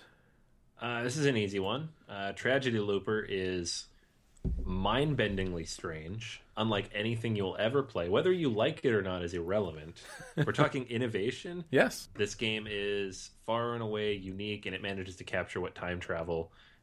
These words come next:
Speaker 1: should be like in a game. Everything else here innovates in its own small way, but builds on a lot of other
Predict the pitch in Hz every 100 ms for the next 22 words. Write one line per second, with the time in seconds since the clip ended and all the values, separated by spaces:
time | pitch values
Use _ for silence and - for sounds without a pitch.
0 | _ - - 214 147 123 104 95 87 82
1 | 82 80 80 - 147 175 165 147 135 -
2 | - 127 120 117 113 113 110 - 120 107
3 | 104 113 110 110 110 107 98 92 92 104
4 | 113 110 92 - 92 90 92 87 87 85
5 | 85 85 87 85